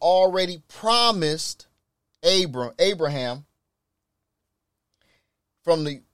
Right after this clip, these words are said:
from Egypt, from the river Egypt, all the way over to Euphrates, okay?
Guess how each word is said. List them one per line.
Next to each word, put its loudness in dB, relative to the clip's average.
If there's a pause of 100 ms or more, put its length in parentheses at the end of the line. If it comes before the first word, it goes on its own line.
(160)
from 4 (300)
Egypt, 2
from -8
the 0
river 2
Egypt, -4 (120)
all 2
the 0
way 4
over -2
to -8
Euphrates, -4 (840)
okay? 0